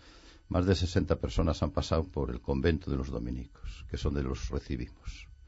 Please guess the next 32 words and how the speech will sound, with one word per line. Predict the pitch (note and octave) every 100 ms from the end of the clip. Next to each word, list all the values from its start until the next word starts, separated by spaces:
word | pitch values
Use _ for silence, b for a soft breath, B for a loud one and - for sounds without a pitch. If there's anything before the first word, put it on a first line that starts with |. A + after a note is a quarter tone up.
| b b b b b b - -
Y | G2+ F#2
de | F#2+
esos, | - A#2+ F2+
naturalmente, | F2 E2 E2+ E2+ E2 D#2+ F#2+ F2+
que | - D#2 C2+ A#1+ G1+ - - - - - - -
hay | E2+
muchos | E2 E2+ F2 -
enfermos, | - - A2 G2 F2+ F#2+ - - - - b b b
hay | - E2
muchas | E2+ E2
personas | - E2+ - D#2 D#2 D2
neuróticas, | D#2 D#2+ G#2+ A#2 G#2+ - D#2+ D#2 E2 - - b b b b b b
pero | G#2 G#2+ A2+ -
yo | F2+ A2+
diría | A2+ A2+ A2+
que | G2
por | - E2+
lo | E2+
menos | G2+ F#2 E2 D2+ - - -
tres | G#2+ A#2 G2
o | -
cuatro | G2+ - E2
casos | F#2 G#2 - F#2+ -
yo | - G#2+
me | F2+ E2
quedé | E2 F2+ F2+
con | E2+ E2
la | E2 -
sera-, | - - C#3+ G#2 D2+ C2+
seria, | - - C3 G2+ E2+
seria, | D#2 - A#2+ F2+ D#2+
seria | - G#2+ E2+ D#2+ D2 B1+